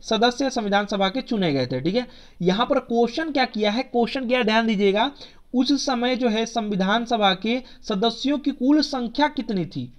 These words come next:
बताइए, कुल संख्या कितनी थी? अब ऐसा नहीं है कि एक दो लोगों ने या फिर ऐसे करके बहुत ही आसानी से हमारा संविधान बन गया है।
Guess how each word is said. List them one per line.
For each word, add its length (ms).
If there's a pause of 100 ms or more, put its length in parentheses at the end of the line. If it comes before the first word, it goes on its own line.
(160)
बताइए, 340 (560)
कुल 240
संख्या 480
कितनी 360
थी? 520 (560)
अब 100
ऐसा 240
नहीं 160
है 100
कि 140 (180)
एक 140
दो 120
लोगों 260
ने 120
या 140
फिर 160
ऐसे 300
करके 500
बहुत 280
ही 60
आसानी 340
से 100
हमारा 220
संविधान 400
बन 160
गया 120
है। 440